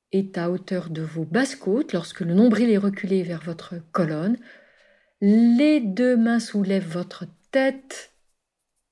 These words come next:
et fin d'expire, sans effort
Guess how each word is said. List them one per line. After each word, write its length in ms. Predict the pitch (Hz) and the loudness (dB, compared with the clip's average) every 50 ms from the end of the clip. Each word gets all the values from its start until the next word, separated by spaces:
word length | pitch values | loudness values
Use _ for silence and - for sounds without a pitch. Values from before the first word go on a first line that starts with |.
| _ _ _ _ _ _ _ _ _ _ _ _ _ | _ _ _ _ _ _ _ _ _ _ _ _ _
et 100 | 165 160 | -6 -6
fin 440 | 160 - - - - 294 294 294 277 | -6 -8 -12 -6 -2 0 0 2 2
d'expire, 840 | 240 240 202 - - - _ - 233 233 233 226 233 233 233 - - - | 0 0 -2 -4 -10 -20 _ -2 0 2 2 4 2 2 0 -4 -8 -18
sans 540 | - - - - - 302 302 311 302 262 240 | -20 -20 -18 -6 -2 0 0 2 0 2 0
effort 600 | 247 240 233 - - - 226 214 208 202 196 - | 0 0 -2 -4 -6 -6 -4 -4 -4 -4 -8 -12